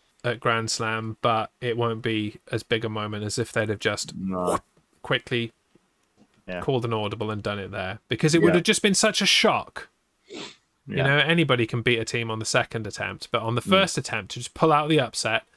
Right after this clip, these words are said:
Speaker 1: over, you know, Swerve and Our Glory in front of that
Speaker 2: Yeah.
Speaker 1: crowd who are well into it, they would have lost it. They would have l-
Speaker 2: Yeah.
Speaker 1: lif-, lifted the roof up with their cheers.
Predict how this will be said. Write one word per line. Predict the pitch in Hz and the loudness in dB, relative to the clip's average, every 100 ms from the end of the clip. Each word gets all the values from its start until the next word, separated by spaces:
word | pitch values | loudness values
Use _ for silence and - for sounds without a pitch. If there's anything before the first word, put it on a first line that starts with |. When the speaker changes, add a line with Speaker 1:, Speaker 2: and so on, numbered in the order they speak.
| _ _ - | _ _ 0
Speaker 1:
over, | 120 117 117 110 127 139 | 2 4 2 0 -6 -6
you | 120 | -4
know, | 113 113 117 _ _ _ | -2 -2 -4 _ _ _
Swerve | - - 117 113 | -8 -2 0 2
and | 113 | 0
Our | 110 | -2
Glory | - 107 104 107 101 - _ - | -2 -2 -2 -4 -6 -10 _ -8
in | 113 | -2
front | 156 143 | 0 2
of | 127 | 4
that | 143 | 4
Speaker 2:
Yeah. | 92 | 4
Speaker 1:
crowd | - 120 113 - | 2 2 2 0
who | 117 | 2
are | 117 | 4
well | 127 123 | 4 4
into | 117 107 - | 2 -2 -4
it, | 101 - _ - | -6 -8 _ 2
they | 151 165 | 6 6
would | 156 151 | 6 4
have | - 135 127 120 | 2 2 2 4
lost | 123 131 127 - - | 4 6 4 2 -2
it. | 101 85 _ - | -4 -6 _ -2
They | 131 | 0
would | 131 | 0
have | 123 123 | 0 -2
l- | 123 123 | 0 2
Speaker 2:
Yeah. | 131 | 4
Speaker 1:
lif-, | 139 147 - | 6 4 2
lifted | 160 180 - 143 | 0 0 0 0
the | 127 | 4
roof | 123 117 - | 4 4 0
up | 101 - _ _ _ _ - | -6 -6 _ _ _ _ -8
with | 120 - | -6 -4
their | 104 | -4
cheers. | - 104 98 - | -2 -2 0 -2